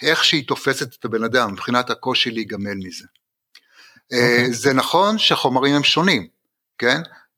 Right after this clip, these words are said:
Speaker 1: אלכוהול עושה דברים אחרים, אלכוהול הורג בסוף, קנאביס לא הורג בסוף, כן? אופיאטים הורגים בסוף, קנאביס לא הורג בסוף. אבל, אה,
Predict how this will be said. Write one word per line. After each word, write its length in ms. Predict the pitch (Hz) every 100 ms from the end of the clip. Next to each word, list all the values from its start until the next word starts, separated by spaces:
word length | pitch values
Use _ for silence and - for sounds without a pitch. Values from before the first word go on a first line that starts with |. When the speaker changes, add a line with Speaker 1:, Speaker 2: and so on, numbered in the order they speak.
| -
Speaker 1:
אלכוהול 400 | 113 - 120 123
עושה 240 | 127 - 120
דברים 320 | 113 117 123
אחרים, 420 | - 113 117 156 185 117
אלכוהול 360 | - 117 123
הורג 260 | 113 139 143
בסוף, 440 | 127 - 165 - -
קנאביס 540 | 117 120 120 123 -
לא 80 | 156
הורג 240 | 170 101 -
בסוף, 340 | - - - - -
כן? 180 | 120 160 _ _ - - _ _ _ 127
אופיאטים 540 | 117 143 139 143 143
הורגים 300 | 131 135 139
בסוף, 360 | 139 - 143 -
קנאביס 500 | 127 135 143 - 175
לא 60 |
הורג 280 | 208 135 -
בסוף. 420 | 107 - 104 - _ - - - - -
אבל, 360 | 101 120 117
אה, 420 | 117 117 113 117